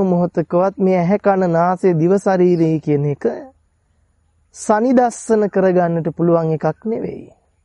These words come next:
ඒක අනිදස්සනයි කියන තැනකින් තමයි පනවන්නේ.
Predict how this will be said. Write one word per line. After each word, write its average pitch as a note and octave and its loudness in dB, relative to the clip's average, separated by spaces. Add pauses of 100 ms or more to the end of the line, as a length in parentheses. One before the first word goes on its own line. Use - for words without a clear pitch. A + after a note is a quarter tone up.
(1300)
ඒක G3+ 2 (1400)
අනිදස්සනයි A3+ 2
කියන F#3 0
තැනකින් D#3+ -2
තමයි E3 -2
පනවන්නේ. E3+ -2